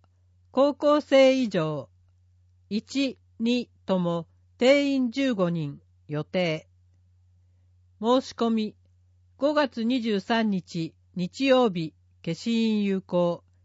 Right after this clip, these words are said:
までに、市販の履歴書、顔写真調布を直接か郵送で、日立市体育協会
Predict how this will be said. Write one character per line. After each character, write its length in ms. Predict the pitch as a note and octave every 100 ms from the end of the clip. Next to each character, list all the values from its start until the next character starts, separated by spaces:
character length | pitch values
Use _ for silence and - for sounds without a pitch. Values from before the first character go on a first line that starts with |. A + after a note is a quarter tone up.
| _
ま 160 | G#3+ A#3
で 160 | G#3 F3+
に、 260 | D#3+ D#3+ _ _ _ _
市 220 | - G3
販 220 | G3 C4+ C4+
の 180 | C4
履 160 | A#3+ A#3+
歴 260 | A3 A#3 -
書、 380 | G#3 G3 F#3+ _ _ _ _
顔 280 | - G3+ B3+
写 140 | B3 B3
真 240 | F#3+ D#3+
調 260 | - E3+ D3+
布 280 | - C#3 - _ _ G3
を 240 | F#3 G3 _ _ _ _ -
直 140 | F#3+ -
接 380 | - C#4 -
か 80 | -
郵 280 | B3+ A#3+ A#3
送 300 | - A3+ A3
で、 300 | G#3+ G#3+ G3+ _ _ _ _
日 100 | -
立 240 | D4 - -
市 220 | - F3
体 340 | - B3 C4
育 260 | C4 - A#3+
協 220 | C4+ A#3+
会 380 | - E3+ D#3 D#3